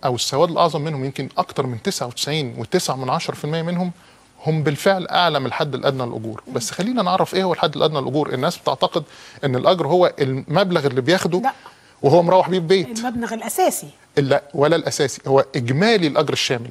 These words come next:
Speaker 1: يعني الأساسي بالحوافز، بالمكافآت، بال-، كل شيء، بال-، بالبدلات، يمكن عدا بدل السفر لو أنا متذكر قانون مظبوط.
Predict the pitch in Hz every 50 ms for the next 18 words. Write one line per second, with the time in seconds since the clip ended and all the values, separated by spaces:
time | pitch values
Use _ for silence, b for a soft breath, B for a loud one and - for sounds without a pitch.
0 | 127 143 131 127 123 131 139 - 147 143 - - 156 139 - 156 143 131 - -
1 | 135 120 135 131 - - - 131 135 139 143 - - 143 131 117 117 110 131 131
2 | 131 123 - - 139 135 135 - - 143 - - - - - 156 143 135 113 113
3 | 131 135 135 131 131 B B B B B B B B B _ _ _ - 214 220
4 | 214 185 - - - 185 160 - 127 120 135 127 131 127 131 135 131 135 127 -
5 | 139 135 135 123 131 123 135 143 156 - - 147 - 143 135 135 139 143 135 143
6 | 147 139 135 127 - - 156 - - 131 135 127 135 143 139 139 127 117 - 123
7 | 139 147 - 156 - - - 131 143 151 143 127 123 120 120 127 156